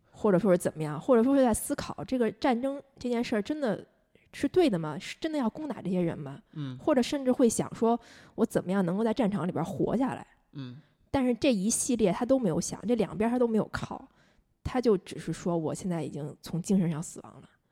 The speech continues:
Speaker 2: 但你，你描述的这情节可能正在我看来就像是第二种，就是说他其实是害怕的，然后他只是通过这个仪式，然后让自己不害怕。
Speaker 1: 对。
Speaker 2: 然后让自己，呃，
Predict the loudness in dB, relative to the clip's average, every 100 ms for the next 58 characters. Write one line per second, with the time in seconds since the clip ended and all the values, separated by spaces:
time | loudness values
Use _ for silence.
0 | _ _ _ _ -20 -20 -20 -12 0 0
1 | 2 -2 -4 -4 0 2 2 2 2 0
2 | -2 -4 -4 -4 -6 -6 -8 -6 -6 -6
3 | -10 _ _ _ _ -2 -2 -2 -2 0
4 | 0 0 -2 -4 -4 -8 -8 _ _ -4
5 | -2 0 -4 -8 -6 -2 0 0 -2 -2
6 | -2 -2 -2 -2 -2 -4 -6 -6 -10 -12
7 | -14 -20 _ _ _ -4 0 -2 -2 -8
8 | -4 0 0 0 -2 -6 -8 -6 -6 -6
9 | -4 -4 -6 _ _ -20 _ _ _ -2
10 | -2 -4 -6 -10 -12 -10 -10 -10 -14 2
11 | 6 6 4 -8 _ -8 -4 -2 0 0
12 | 0 -6 -6 -8 -10 -12 -18 _ _ _
13 | -8 -6 -6